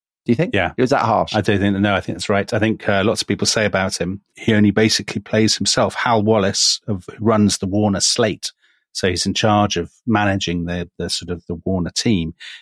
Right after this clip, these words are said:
Speaker 2: He says he's not an actor of depth or intensity.
Speaker 1: Yeah.
Speaker 2: And lots of people basically say, "Ronald Reagan will play the best friend, but anything more demanding
Speaker 1: Anything
Speaker 2: than
Speaker 1: more
Speaker 2: that."
Speaker 1: s-, more subtle,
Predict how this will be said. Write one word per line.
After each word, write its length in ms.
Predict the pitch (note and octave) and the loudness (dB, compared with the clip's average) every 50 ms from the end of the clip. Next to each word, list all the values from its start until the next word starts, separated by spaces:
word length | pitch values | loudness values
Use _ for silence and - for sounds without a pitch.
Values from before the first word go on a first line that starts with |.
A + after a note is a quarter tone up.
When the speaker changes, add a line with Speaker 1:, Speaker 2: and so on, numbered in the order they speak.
| _ _ | _ _
Speaker 2:
He 80 | - G#2+ | -2 0
says 220 | - - G#2+ - | 2 2 2 2
he's 160 | A2 F#2+ E2+ | 2 2 4
not 260 | A2+ A2 G#2+ F#2+ - | 4 2 2 2 2
an 80 | A2 G#2 | 2 2
actor 340 | G2+ F2+ - - - A2+ G#2+ | 2 0 -4 -4 -2 -2 -2
of 120 | G2 - | -2 -2
depth 340 | - - G#2+ - - - - | 0 -2 -2 -2 -4 -10 -8
or 100 | F#2+ F#2 | -6 -6
intensity. 640 | F#2 - - G#2+ G2+ G2 - G2+ - - - D#2 - - | -4 -4 -2 -2 -2 -2 -2 -4 -6 -10 -10 -10 -8 -6
Speaker 1:
Yeah. 180 | G#2+ G2+ E2 - _ _ - - | -4 -4 -4 -6 _ _ -2 0
Speaker 2:
And 80 | A#2+ | 2
lots 180 | B2+ C#3+ - - | 2 2 2 0
of 60 | - | 0
people 280 | A2+ G#2+ - - G2+ F#2 | 0 0 0 0 -4 -2
basically 480 | - A#2 A2 G#2 - - - - - - | 0 0 0 0 -2 -4 -10 -10 -6 -6
say, 300 | - - F2+ E2 E2 - - - - - _ _ _ | -4 -4 -4 -4 -6 -8 -12 -20 -20 -20 _ _ _
"Ronald 240 | - A#2+ B2+ C3 B2+ | -2 0 2 2 2
Reagan 240 | B2+ A#2+ G#2+ G2 G2+ | 2 2 2 2 2
will 140 | A#2 A2 - | 2 2 0
play 260 | - - B2+ C#3 C#3+ | -2 -2 0 2 2
the 100 | A#2 A#2 | 2 2
best 240 | G#2+ A#2+ A#2 - - | 0 0 0 0 -2
friend, 400 | - A2+ G#2 F2 D2+ D2 - - _ _ _ _ _ _ _ _ _ _ _ _ | -2 -2 -2 -2 -4 -8 -14 -20 _ _ _ _ _ _ _ _ _ _ _ _
but 140 | - A#2 - - | -2 -2 -2 0
anything 460 | - C#3+ D3 D#3 C#3+ - - C3+ B2 A#2 | 0 2 2 2 2 2 2 4 4 6
more 180 | A#2+ A#2 A2+ | 6 4 4
demanding 460 | A2+ G#2+ G#2+ A2 A#2 A#2 A2 G2 G2+ | 4 4 4 4 4 4 2 2 2
Speaker 1:
Anything 240 | A2 A2 E2 - G#2 | 0 0 0 0 0
Speaker 2:
than 80 | G2+ G2 | 2 0
Speaker 1:
more 80 | G2 | 0
Speaker 2:
that." 80 | G2+ - | -2 -6
Speaker 1:
s-, 280 | - - - - - A2 | -10 -12 -12 -10 -6 -4
more 140 | G#2 F#2+ | -2 -2
subtle, 400 | - - G2+ F2+ - F#2 E2+ E2+ | -2 -2 -4 -4 -2 -4 -4 -4